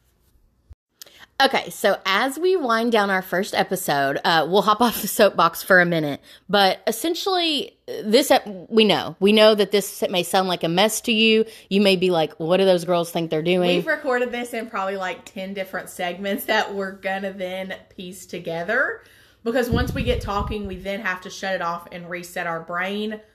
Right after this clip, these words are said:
Speaker 2: or it really would be
Speaker 1: <laughs> A shit show.
Speaker 2: Yeah.
Speaker 1: Um, so we hope you've at least laughed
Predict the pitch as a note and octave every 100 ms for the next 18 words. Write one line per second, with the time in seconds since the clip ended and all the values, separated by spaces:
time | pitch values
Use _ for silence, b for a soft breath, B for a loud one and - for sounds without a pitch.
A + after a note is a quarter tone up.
0 | b _ - G#3 G3 F#3 F#3 F#3 F3 E3
1 | D#3+ F#3 F#3 F3 G#3+ F3 D#3+ D#3 D3+ D#3
2 | D#3+ - - - - E3 - B B B
3 | B A3 G#3 G3 F#3 - - - A3+ G#3+
4 | A#3+ G#3 - B3+ D#4 D4 C4 G#3 G#3 G#3+
5 | G3+ F#3 E3+ F#3+ G#3+ -